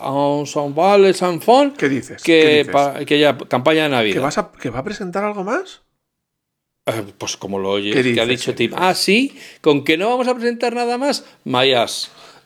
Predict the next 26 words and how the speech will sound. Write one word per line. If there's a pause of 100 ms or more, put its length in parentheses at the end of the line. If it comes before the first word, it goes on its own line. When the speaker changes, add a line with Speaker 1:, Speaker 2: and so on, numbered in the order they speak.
(140)
Speaker 1:
Y
entonces
ha
dicho,
Speaker 2:
¿En
Speaker 1:
"Pues
ahora
os
Speaker 2:
serio?
Speaker 1:
convoco (380)
en
pleno
Halloween
o
una
keynote. (120)
Hala. (280)
Speaker 2:
¿Qué
Speaker 1:
A
escardar
Speaker 2:
dices?
¿Qué
Speaker 1:
cebollinos".
Speaker 2:
dices?
¿Qué
dices?